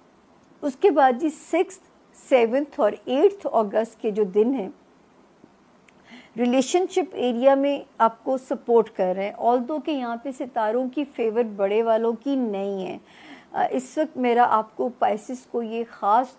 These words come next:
तौर पे मैसेज होगा कि अपने रिलेशनशिप को जो है ना,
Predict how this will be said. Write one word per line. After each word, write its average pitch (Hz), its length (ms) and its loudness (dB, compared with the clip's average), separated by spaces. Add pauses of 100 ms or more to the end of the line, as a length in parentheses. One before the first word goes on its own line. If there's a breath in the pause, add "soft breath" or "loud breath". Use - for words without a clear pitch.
तौर 247 220 6
पे 285 180 -6
मैसेज 208 520 -6
होगा 196 420 -4 (360 loud breath)
कि - 240 -4
अपने 285 380 -4
रिलेशनशिप 247 960 -4 (100)
को 214 100 -2
जो 214 160 -6
है 202 240 -6
ना, 202 260 -8